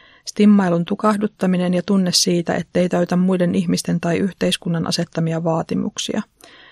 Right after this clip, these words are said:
Myös rutiinien tai arjen muutokset voivat olla syynä autistiseen uupumukseen tai loppuunpalamiseen.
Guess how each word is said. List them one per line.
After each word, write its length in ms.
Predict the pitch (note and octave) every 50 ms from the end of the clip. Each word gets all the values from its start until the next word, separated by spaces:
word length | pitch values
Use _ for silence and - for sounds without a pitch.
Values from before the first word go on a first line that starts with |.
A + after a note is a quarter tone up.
| - _ -
Myös 200 | F#3+ G3+ - -
rutiinien 540 | G#3 A3+ A3 - A#3 A3+ G#3+ F#3+ F3+ F3 E3+
tai 160 | F3+ F3 F3+
arjen 400 | - F#3+ G3 G3+ G3 F3+ F3 F3
muutokset 560 | F#3 F3+ F3+ F3 F3 F3 - - E3+ - -
voivat 280 | F3 E3+ D#3 - - F3
olla 160 | F3+ F3+ E3+
syynä 380 | - - F#3+ F3 F3 E3+ E3+
autistiseen 640 | - F3 F3+ F3 F3 - - - D#3+ - F3 E3+ E3+ -
uupumukseen 680 | - F3 E3+ - E3+ E3+ E3 - - - F#3 F3+ F3+
tai 180 | - E3+ E3+
loppuunpalamiseen. 1120 | E3 E3 E3 - _ - F3 E3+ E3+ E3+ F3 - F#3 F#3 G3 G3 - - G#3 - - G#3+